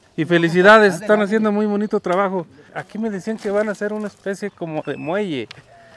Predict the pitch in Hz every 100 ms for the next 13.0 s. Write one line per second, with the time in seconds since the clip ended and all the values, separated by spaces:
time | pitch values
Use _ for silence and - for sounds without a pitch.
0 | - _ - - _ _ _ - 131 135
1 | 135 143 165 190 185 - 156 143 127 113
2 | - - - - - - - - 147 185
3 | 190 220 214 208 180 190 202 208 202 202
4 | - 185 - 208 190 170 156 196 175 160
5 | 151 185 185 170 - 143 117 139 175 170
6 | 156 120 _ _ _ _ _ _ _ _
7 | _ _ - 113 147 139 139 120 - 135
8 | 143 123 139 147 135 _ _ _ _ _
9 | _ _ _ _ - 139 135 156 180 156
10 | 147 131 123 196 233 214 220 233 226 208
11 | 196 220 214 214 - 196 - 196 202 196
12 | 190 180 185 196 202 190 190 175 180